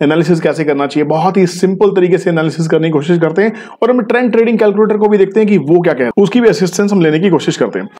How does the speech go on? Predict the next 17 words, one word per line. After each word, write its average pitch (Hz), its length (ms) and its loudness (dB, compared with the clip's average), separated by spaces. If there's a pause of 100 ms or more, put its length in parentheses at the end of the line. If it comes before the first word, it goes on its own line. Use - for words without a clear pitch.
अब 202 100 -2
देखते 240 220 0
हैं 269 80 2
कि 269 120 0
आज 190 260 2
का 220 80 0
बाजार 180 280 -2
कैसा 160 280 -2
रहा 208 120 2
और 220 260 -2
कल 214 160 4
का 226 140 0
बाजार 175 300 0
क्या 165 160 -2
हो 127 80 -6
सकता 117 300 -4
है। 101 100 -6